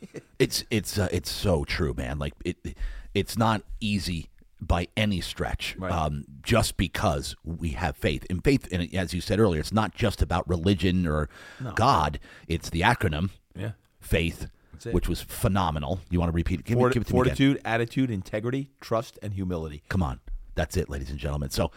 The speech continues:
Speaker 2: know what, know that what's happening to you, no matter what it is, you, it's imperative. You have to know that it's happening for a reason, number one. Number
Speaker 1: Yep.
Speaker 2: two, that it's happening for a good reason. But also,
Speaker 1: Mm.
Speaker 2: there's a caveat here.
Speaker 1: Mm.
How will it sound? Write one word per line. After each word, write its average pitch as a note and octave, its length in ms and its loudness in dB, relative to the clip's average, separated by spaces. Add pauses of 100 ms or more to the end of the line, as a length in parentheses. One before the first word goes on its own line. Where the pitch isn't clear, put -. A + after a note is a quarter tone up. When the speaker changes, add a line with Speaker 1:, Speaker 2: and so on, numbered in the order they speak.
(640)
Speaker 2:
know A#2 140 6
what, D3 220 4
know B2+ 160 10
that C3 160 6
what's G2+ 180 4
happening F#2 460 2
to D#2+ 160 -4
you, C2 100 -4
no E2 100 0
matter F2+ 220 2
what G2 240 4
it A2+ 80 2
is, D#2 300 0
you, A2 180 -2
it's F#2 160 -4
imperative. F#2 720 2
You G#2+ 200 6
have - 580 -2
to E2 380 -2 (840)
know G#2+ 380 6
that G2+ 120 2
it's - 140 -6
happening G2+ 360 2
for F#2+ 200 2
a F#2 40 6
reason, G2 460 6
number F2+ 200 2
one. F2 360 0
Number F2 180 0
Speaker 1:
Yep. D#2+ 100 -4
Speaker 2:
two, F#2+ 460 4 (400)
that F#2 160 -2
it's F2 140 -4
happening G2+ 340 0
for F2 200 -4
a D#2+ 60 -2
good A#2+ 400 4
reason. D#2 360 -4
But G#2 140 0
also, C3 340 0
Speaker 1:
Mm. F2+ 220 -4
Speaker 2:
there's F#2 160 -2
a F2+ 60 -4
caveat G2+ 520 0
here. C2 260 -6
Speaker 1:
Mm. G#2 140 -10